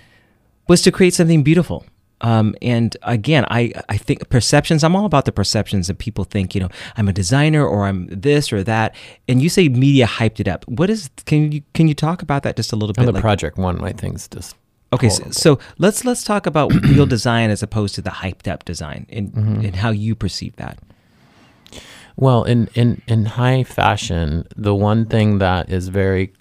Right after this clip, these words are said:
Speaker 2: clear is that there is a lead designer, and that designer's vision is followed by the people that work for that person.
Speaker 1: Okay.
Speaker 2: So it's more like, you know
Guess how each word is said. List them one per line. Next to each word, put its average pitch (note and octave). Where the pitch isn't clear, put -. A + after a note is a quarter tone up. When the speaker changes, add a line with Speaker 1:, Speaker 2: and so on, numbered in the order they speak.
Speaker 2:
clear G2+
is F#2+
that G2
there G2
is G2
a F#2
lead F2+
designer, D2+
and F2+
that E2
designer's F2
vision E2
is D2
followed C2
by C#2
the -
people -
that -
work -
for -
that -
person. -
Speaker 1:
Okay. F2+
Speaker 2:
So G#2+
it's -
more B2
like, G#2+
you A2
know E2+